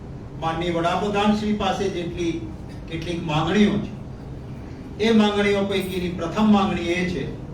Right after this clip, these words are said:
કે સરદાર સાહેબની એકસો પચાસ વર્ષની આ જન્મ જયંતિનું વર્ષ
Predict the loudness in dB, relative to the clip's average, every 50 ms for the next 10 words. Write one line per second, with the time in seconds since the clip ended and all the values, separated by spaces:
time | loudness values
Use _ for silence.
0 | -12 -12 -12 -12 -12 -12 -12 -12 -12 -10 -8 -6 -6 -6 -2 -2 -2 -2 2 2
1 | 4 4 4 2 0 0 0 2 2 2 0 -2 -2 -2 -2 -2 -2 -2 -4 -4
2 | -6 -6 -6 -6 -6 -6 -6 -4 -2 0 0 2 0 0 -4 -6 -6 -4 -4 -4
3 | -4 -6 -8 -6 -6 -4 -2 -2 -2 -2 -4 -4 -2 -2 -2 -2 -2 -4 -4 -2
4 | -2 -2 -2 -2 -4 -4 -6 -4 -4 -4 -4 -2 -2 -2 -2 -2 -2